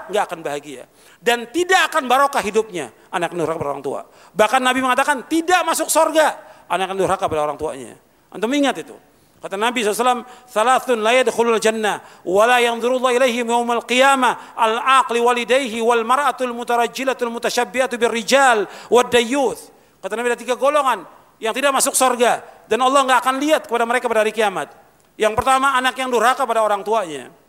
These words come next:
Yang kedua, perempuan yang menyerupai laki-laki. Yang ketiga, dayuth, yaitu orang yang membiarkan kejelekan dalam rumah tangganya. Hadis ini diriwayatkan oleh Imam Ahmad dan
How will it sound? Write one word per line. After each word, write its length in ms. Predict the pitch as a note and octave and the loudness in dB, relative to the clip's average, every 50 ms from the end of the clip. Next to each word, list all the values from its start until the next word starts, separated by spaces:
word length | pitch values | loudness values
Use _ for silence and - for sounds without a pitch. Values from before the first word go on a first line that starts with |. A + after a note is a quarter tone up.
| _ _ _ _ _ _ _ _ _ _ _ _ _ _ _ _ _ _ _ _ _ _ _ - - - - _ E3+ | _ _ _ _ _ _ _ _ _ _ _ _ _ _ _ _ _ _ _ _ _ _ _ -20 -20 -20 -10 _ 0
Yang 240 | G3 A3 G#3 C4 C#4+ | 2 4 4 4 4
kedua, 320 | D4 D4 D4 C#4+ C#4 - | 6 6 6 4 4 2
perempuan 400 | - A#3 B3 B3 C4+ D4 C#4+ C4+ | 2 0 0 2 2 2 2 2
yang 80 | C4 B3 | 0 -4
menyerupai 400 | B3 B3 B3 B3 B3+ C4 C4+ C4+ C4 | -4 -4 -4 -4 -2 0 0 2 2
laki-laki. 560 | B3+ B3 C4 C4+ C4 A#3 B3 A3+ G#3 D3 B2 - _ _ _ _ _ _ _ _ _ _ _ _ _ _ _ | 0 0 0 0 0 0 -2 -4 -8 -8 -10 -14 _ _ _ _ _ _ _ _ _ _ _ _ _ _ _
Yang 240 | - G3+ G#3 G#3+ G#3+ | -4 -2 -2 -2 -2
ketiga, 240 | C4 B3 B3+ C4 G3+ | 0 0 0 0 2
dayuth, 480 | F#3 A3+ C4+ C4+ D4+ D4 C4 G3 - - - - - _ | 2 0 0 0 0 0 0 -2 -4 -8 -16 -20 -20 _
yaitu 240 | - F#3+ F#3+ - G3+ | -10 -10 -8 -8 -8
orang 480 | - A3 G#3 G#3+ A3 A3+ A#3 A#3+ - - - - F#3 | -4 -2 0 2 2 2 0 -2 -8 -14 -18 -10 -6
yang 160 | G3+ G3 F#3 | -6 -4 -4
membiarkan 480 | F3 F3 F3+ G#3+ A3 G#3+ G#3+ G3 F3+ E3+ | -6 -2 -2 -2 0 0 -4 -6 -8 -8
kejelekan 400 | E3 D#3 F#3+ G3+ G3+ - G3 F#3 | -4 -2 -2 -2 0 -2 -4 -6
dalam 160 | E3+ D#3+ D#3+ | -6 -6 -6
rumah 240 | E3+ E3+ E3+ D#3 - | -6 -6 -6 -6 -8
tangganya. 560 | E3 D#3 D3 D3 D#3 D3+ C#3+ C3+ C3 C3 - _ _ _ _ _ _ _ _ _ _ _ _ _ _ | -8 -10 -8 -8 -8 -8 -8 -12 -16 -18 -20 _ _ _ _ _ _ _ _ _ _ _ _ _ _
Hadis 160 | D#3 D#3 C#3+ C#3 | -10 -8 -8 -8
ini 160 | G3 F#3+ D#3+ | -6 -4 -2
diriwayatkan 260 | D#3+ F#3 F#3 - F#3+ F3 | -2 -2 -2 -2 -4 -4
oleh 80 | E3 D#3+ | -4 -6
Imam 80 | E3+ | -4
Ahmad 240 | F#3+ E3 D3+ F3+ E3 | -4 -4 -2 -4 -4
dan 80 | D#3 | -6